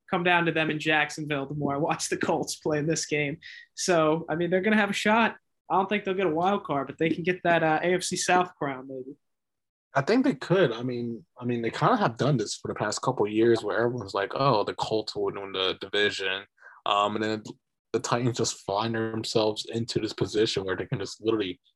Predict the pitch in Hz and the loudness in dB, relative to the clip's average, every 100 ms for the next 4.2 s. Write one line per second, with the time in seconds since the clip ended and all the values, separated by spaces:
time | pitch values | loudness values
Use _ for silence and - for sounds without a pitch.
0 | _ - - 151 143 101 - - 117 110 | _ -12 2 2 4 -2 -4 -2 0 0
1 | - 117 113 113 - 95 - 110 107 - | 0 0 0 -4 -6 -8 -4 -2 -2 -4
2 | - 101 110 113 - - 107 117 101 98 | -6 -2 0 0 -4 -2 0 0 0 0
3 | 92 - 98 98 95 92 98 92 101 - | 0 -4 -8 -8 -6 -4 -2 -2 -4 -4
4 | - 98 | -10 -10